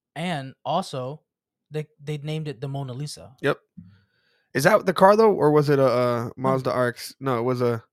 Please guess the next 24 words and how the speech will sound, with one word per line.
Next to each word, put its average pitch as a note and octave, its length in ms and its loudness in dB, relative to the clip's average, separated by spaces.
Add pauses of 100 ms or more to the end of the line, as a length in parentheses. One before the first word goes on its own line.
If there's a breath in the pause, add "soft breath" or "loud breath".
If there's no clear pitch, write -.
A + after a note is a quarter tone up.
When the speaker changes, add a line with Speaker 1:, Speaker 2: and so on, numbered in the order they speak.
(180)
Speaker 1:
Nope. C#3 240 -14 (560)
That C#3+ 120 -6
was C3+ 80 2
Speaker 2:
Yeah. A#2+ 40 0
Speaker 1:
the A2+ 60 -6
car. C#3 260 -10 (540)
Because D#3+ 260 -6
he, E3+ 260 -6
then F3+ 220 -4
he F#3 140 -6
gives D3+ 320 -8
them C#3+ 240 -8
the C#3+ 100 -8
Mazda C#3 340 -6
R C3+ 160 -4
X - 200 -10
seven C3+ 340 -6
later C3 320 -8
on. C3 200 -6
That C3+ 100 -6
was, C3+ 180 -14
it C#3+ 60 -10
was D3 160 -4
the, C3 160 -10